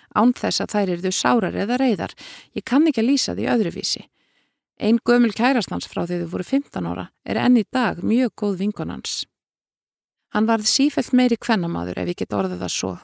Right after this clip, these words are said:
og oft leist mér illa á blikuna, þótt ég hafi ekki verið nein tebra í þessum málum sjálfur. Mér er minnistætt eitt atvik sem var mjög lýsandi fyrir hann.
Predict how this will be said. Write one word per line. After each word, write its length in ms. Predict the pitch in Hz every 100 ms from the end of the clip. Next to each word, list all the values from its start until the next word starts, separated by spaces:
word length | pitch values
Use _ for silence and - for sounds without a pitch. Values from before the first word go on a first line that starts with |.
| _ -
og 160 | -
oft 240 | 214 - -
leist 220 | 208 -
mér 140 | 208 -
illa 320 | - 196 180
á 0 |
blikuna, 540 | - 240 226 165 175 - _ -
þótt 220 | 185 196
ég 80 | 180
hafi 160 | 180
ekki 160 | 180 180
verið 240 | 175 175
nein 160 | 175 175
tebra 380 | - 220 - 170
í 60 | 165
þessum 260 | 180 185
málum 300 | 175 175 165 165
sjálfur. 460 | 214 180 160 - - _ _ _ _ _ _ _ - - - - _ -
Mér 160 | 220
er 160 | 214 220
minnistætt 560 | 247 294 - - 156 -
eitt 300 | 269 - -
atvik 340 | 175 - 175
sem 160 | - 202
var 140 | 190
mjög 320 | 202 240 269
lýsandi 400 | 214 196 175 160
fyrir 300 | 160 180 165 -
hann. 160 | 170